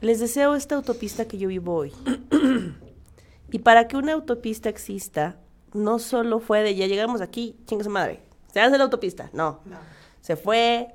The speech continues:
Speaker 1: se visualizó, se midió, se planeó. ¿Sí es funcional? Sí, dale. Mídele, trázale. Ahora, quita toda la hierba. Ahora, toda la gente que vivía en no sé cuántos metros alrededor de la autopista, pues hay que,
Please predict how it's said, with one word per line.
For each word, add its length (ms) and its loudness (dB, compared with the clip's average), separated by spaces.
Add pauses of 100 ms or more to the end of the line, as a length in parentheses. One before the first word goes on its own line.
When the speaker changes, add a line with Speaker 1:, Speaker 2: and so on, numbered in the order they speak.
Speaker 1:
se 180 -8
visualizó, 880 -4
se 160 -8
midió, 720 0
se 160 -14
planeó. 720 -4
¿Sí 320 -4
es 100 0
funcional? 600 -2
Sí, 360 -2 (220)
dale. 540 2 (360)
Mídele, 760 -2
trázale. 580 -2
Ahora, 340 -2 (360)
quita 240 -4
toda 240 0
la 100 -2
hierba. 600 4
Ahora, 480 2
toda 260 2
la 100 0
gente 260 -4
que 120 -4
vivía 300 -2
en 100 -4
no 80 -2
sé 120 -8
cuántos 440 -4 (100)
metros 460 0
alrededor 480 2
de 80 -2
la 80 -2
autopista, 640 -4
pues 200 -10
hay 140 -4
que, 260 -6